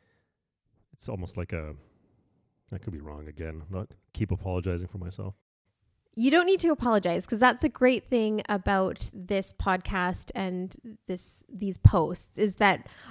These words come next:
Speaker 2: I'm hoping people are listening who don't have a background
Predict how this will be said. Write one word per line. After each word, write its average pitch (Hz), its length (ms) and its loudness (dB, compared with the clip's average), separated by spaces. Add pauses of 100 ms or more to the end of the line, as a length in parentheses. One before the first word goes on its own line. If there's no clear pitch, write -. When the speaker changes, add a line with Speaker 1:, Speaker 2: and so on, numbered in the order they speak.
Speaker 2:
I'm 220 120 4
hoping 302 380 4
people 233 500 4
are 202 180 2
listening 196 600 2
who 196 360 0
don't 196 340 6
have 226 320 0
a 226 60 2
background 226 680 4